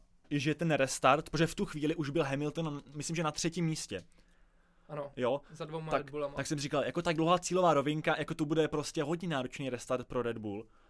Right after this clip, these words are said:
Speaker 1: Eh, tam jsem říkal, že buď musí začít, buď, buď to musí Max rozjet hned vlastně na začátku, eh,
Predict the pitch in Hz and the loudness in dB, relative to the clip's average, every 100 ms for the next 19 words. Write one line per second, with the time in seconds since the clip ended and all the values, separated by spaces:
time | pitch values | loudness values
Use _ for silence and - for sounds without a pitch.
0 | _ _ - 127 127 123 123 - _ _ | _ _ -2 2 2 2 -2 -8 _ _
1 | _ - _ - 135 143 - - 147 - | _ -20 _ -2 0 -2 -6 -8 -4 2
2 | 151 151 147 165 175 175 165 160 185 170 | 2 2 -2 0 2 4 4 2 -2 -6
3 | - _ _ - 139 135 151 165 143 147 | -16 _ _ -16 -10 0 2 2 -4 0
4 | 165 156 - 165 143 143 151 - 151 139 | 2 2 2 2 2 -2 -2 -2 0 2
5 | 170 117 135 165 170 - - - 147 151 | 0 0 0 0 -2 -16 -20 -4 0 2
6 | - 156 165 139 120 113 - - - - | 0 -2 0 2 0 -2 -10 -20 -10 -2
7 | 156 165 135 135 - 175 220 _ _ _ | 2 6 6 6 2 -2 -2 _ _ _
8 | _ - 135 135 135 143 | _ -4 0 2 2 0